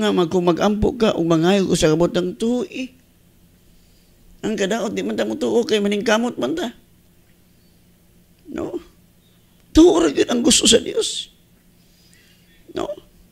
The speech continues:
Once nga mutuo ka sa iyang gisulti, you are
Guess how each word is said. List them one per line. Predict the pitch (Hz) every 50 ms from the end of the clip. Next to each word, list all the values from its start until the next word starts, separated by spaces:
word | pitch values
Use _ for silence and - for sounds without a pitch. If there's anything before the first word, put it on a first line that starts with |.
| _ _ _ _ _ _ _ _ _ _ _ _ _ _ _ -
Once | 247 302 349 302
nga | 262 262 247
mutuo | 240 233 - 349 359 339 330
ka | - - 262
sa | - 196 214
iyang | 233 208
gisulti, | 202 208 - - - 185 - - - 160 156 - - - _ _ - - _ _ _ _ _ _ _ _ - _ _ _ _ -
you | - 220 -
are | - - - 165 160 -